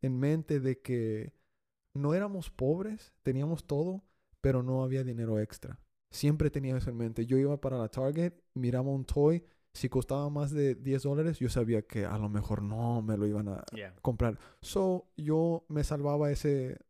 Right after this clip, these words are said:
Speaker 1: dolor
Speaker 2: Disappointment,
Speaker 1: en
Speaker 2: yeah.
Speaker 1: decirle, "Ma, can I get this?" "No, llévalo para atrás." "No, ok."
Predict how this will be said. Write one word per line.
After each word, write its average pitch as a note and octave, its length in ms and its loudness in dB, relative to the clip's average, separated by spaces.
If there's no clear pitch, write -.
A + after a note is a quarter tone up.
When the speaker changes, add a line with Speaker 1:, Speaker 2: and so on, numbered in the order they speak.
Speaker 1:
dolor C#3+ 480 4
Speaker 2:
Disappointment, - 480 -12
Speaker 1:
en A#2+ 260 2
Speaker 2:
yeah. F#2+ 320 -12
Speaker 1:
decirle, B2+ 520 4
"Ma, E3+ 240 -2
can F3+ 200 -4
I E3 60 -6
get F#3 140 -2
this?" F3 180 -6
"No, E3+ 260 -6
llévalo D#3+ 240 0
para C3+ 100 -6
atrás." A#2+ 380 -8
"No, D#3+ 380 -8
ok." - 220 -6